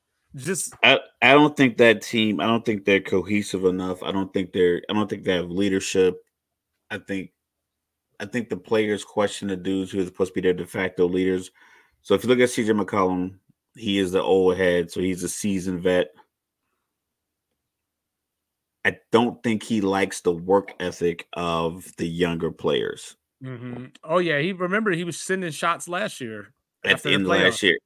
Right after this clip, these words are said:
Speaker 2: and people
Speaker 1: Uh-huh.
Speaker 2: thought it was, like, maybe at Zion, but then I heard other reports that it was d-,
Speaker 1: I thought it was
Speaker 2: directed towards
Speaker 1: D I.
Speaker 2: Brandon Ingram
Speaker 1: Yeah, I thought
Speaker 2: because
Speaker 1: it,
Speaker 2: he,
Speaker 1: that's what I thought it
Speaker 2: he
Speaker 1: was.
Speaker 2: wouldn't play with, like, "Oh, my wrist hurts." He wouldn't just tape it up and go play
Speaker 1: Well, you
Speaker 2: kinda
Speaker 1: know,
Speaker 2: stuff.
Speaker 1: Zion is just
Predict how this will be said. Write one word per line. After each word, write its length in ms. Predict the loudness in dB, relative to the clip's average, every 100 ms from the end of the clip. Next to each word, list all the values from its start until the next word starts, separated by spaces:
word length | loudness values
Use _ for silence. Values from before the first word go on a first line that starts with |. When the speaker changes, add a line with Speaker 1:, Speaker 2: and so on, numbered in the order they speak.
| -4
Speaker 2:
and 140 | 0
people 220 | 0 2
Speaker 1:
Uh-huh. 100 | 2
Speaker 2:
thought 200 | 2 2
it 40 | 2
was, 220 | 2 0
like, 280 | 0 0 -2
maybe 500 | 2 4 4 0 0
at 200 | -2 -2
Zion, 760 | -2 0 2 0 -2 -4 -6 -12 _ _ _
but 120 | -6
then 380 | -4 -2 -6 -8 -6
I 80 | 2
heard 220 | 4 4
other 160 | 4
reports 480 | 2 2 6 6 6
that 160 | 0 2
it 120 | 0
was 580 | 0 -2 -2 -4 -6 -14 _ _
d-, 80 | -10 -4
Speaker 1:
I 60 |
thought 100 | 0 2
it 80 | 2
was 80 | 0
Speaker 2:
directed 60 |
towards 240 | 0 2 2
Speaker 1:
D 40 |
I. 40 | 4
Speaker 2:
Brandon 300 | 4 4 2
Ingram 520 | 2 2 0 -2 -6 -6
Speaker 1:
Yeah, 200 | -2 0 0
I 40 |
thought 20 |
Speaker 2:
because 240 | 0 0 2
Speaker 1:
it, 20 |
Speaker 2:
he, 60 | -2
Speaker 1:
that's 120 | 0
what 120 | -2
I 40 | -2
thought 140 | -4 -6
it 80 | -4
Speaker 2:
he 120 | -2
Speaker 1:
was. 80 | 6
Speaker 2:
wouldn't 340 | 6 6 -6
play 360 | 2 4 6 2
with, 320 | 0 0 -2
like, 260 | -6 -6 -10 _ _
"Oh, 180 | -6 -4
my 120 | -6
wrist 400 | -6 -4 -4 -4
hurts." 420 | -4 -4 -8 -18 _ _
He 120 | -2
wouldn't 240 | 0 0 -2
just 180 | -6 2
tape 240 | 2 2
it 60 | -6
up 140 | -4
and 100 | -4
go 140 | -4
play 100 | -2 0
Speaker 1:
Well, 100 | 2
you 140 | 2
Speaker 2:
kinda 140 | 2 0
Speaker 1:
know, 40 |
Speaker 2:
stuff. 200 | 4 4 4
Speaker 1:
Zion 280 | 2 2 0
is 160 | -8
just 280 | -6 -6